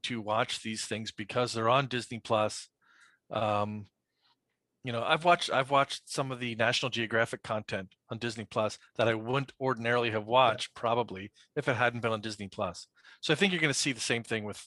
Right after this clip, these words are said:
Speaker 1: with the musicals.
Speaker 2: Yeah, yeah. So then, by way of,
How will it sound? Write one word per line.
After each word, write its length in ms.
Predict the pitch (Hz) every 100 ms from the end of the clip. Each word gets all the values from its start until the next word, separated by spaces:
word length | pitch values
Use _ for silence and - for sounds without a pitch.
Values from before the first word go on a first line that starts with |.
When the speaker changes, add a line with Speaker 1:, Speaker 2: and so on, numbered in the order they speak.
| -
Speaker 1:
with 160 | 110
the 60 | -
musicals. 520 | 104 101 104 92 92
Speaker 2:
Yeah, 160 | - - - _ _ _ -
yeah. 160 | 92 - _ - - _ -
So 340 | - 180 175
then, 440 | 147 156 151 127 113 - - - - -
by 240 | 117 131
way 460 | 123 123 135 151 147
of, 460 | - 113 104 95